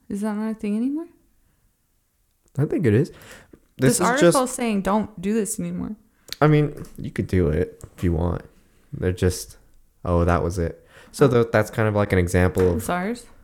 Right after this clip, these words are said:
Speaker 2: the terms we used. So now let's break it down. That way we could all catch up. We're all on the same page.
Speaker 1: Yeah. I have a list here.
Speaker 2: Okay, so I have a list too.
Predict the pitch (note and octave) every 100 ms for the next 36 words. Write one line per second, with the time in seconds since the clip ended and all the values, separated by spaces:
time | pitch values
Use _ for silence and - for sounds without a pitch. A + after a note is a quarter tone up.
0 | - _ - - A2 F#2+ F2+ F#2 F2+ F2
1 | F2 E2+ - - - - A2 G#2 G2+ G2+
2 | G2+ - _ _ _ - - _ _ G#2+
3 | A2 - C3+ C#3 C#3+ A2 G#2 G2+ G2+ -
4 | F#2+ - F#2 F#2 F2+ F2+ - _ _ _
5 | G2 G2 - G2+ G#2 - G#2+ - G2 F2
6 | - - _ _ _ _ _ _ _ -
7 | G2+ F#2 E2+ F2+ G#2 B2+ A#2 A2+ G2 F2
8 | F2 - - G#3+ G3 - F3+ _ - G#3
9 | G#3 D3+ D3 - - - - F3+ _ _
10 | _ - - _ _ - - F#2+ D#2+ -
11 | G#2 D#2 - _ _ _ _ _ _ -
12 | F2+ F#2 F2 - C3+ C3+